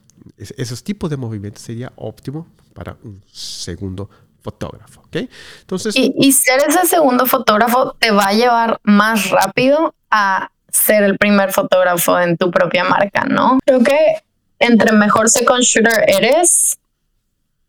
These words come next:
Speaker 2: más rápido vas a ser un primer shooter en tu propia marca. Vas a acelerar el proceso. Entonces,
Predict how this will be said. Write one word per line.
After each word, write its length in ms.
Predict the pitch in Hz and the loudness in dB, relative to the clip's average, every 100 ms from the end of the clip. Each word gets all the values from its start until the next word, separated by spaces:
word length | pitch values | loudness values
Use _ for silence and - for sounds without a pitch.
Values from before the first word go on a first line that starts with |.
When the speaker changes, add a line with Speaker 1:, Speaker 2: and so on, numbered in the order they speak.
| - | 0
Speaker 2:
más 480 | 220 208 202 202 208 | 2 4 4 2 2
rápido 340 | 214 202 202 | 2 2 2
vas 120 | 196 190 | 2 2
a 100 | 190 | 2
ser 160 | 180 | 2
un 200 | 180 175 | 4 2
primer 560 | 170 190 180 175 175 220 | 2 2 2 2 2 2
shooter 640 | - 196 170 - - 202 - | 2 2 2 2 2 0 0
en 240 | - 185 | 2 2
tu 140 | 180 180 | 2 2
propia 300 | 185 170 180 | 2 2 2
marca. 320 | 180 202 214 | 2 2 2
Vas 180 | 185 202 | 2 2
a 60 | |
acelerar 440 | 208 214 196 185 180 185 | 4 4 2 2 2 2
el 80 | |
proceso. 460 | 196 190 180 180 190 | 2 2 2 2 2
Entonces, 520 | 190 190 190 190 190 | 2 2 2 2 0